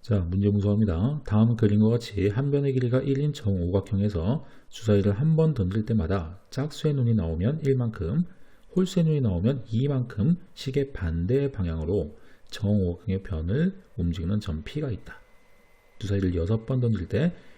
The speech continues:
A를 출발한 점 P가 꼭지점 C에 위치할 확률은 그랬네요.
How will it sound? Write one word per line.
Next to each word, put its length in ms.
A를 360
출발한 420
점 180
P가 480
꼭지점 440
C에 760
위치할 460
확률은 580
그랬네요. 480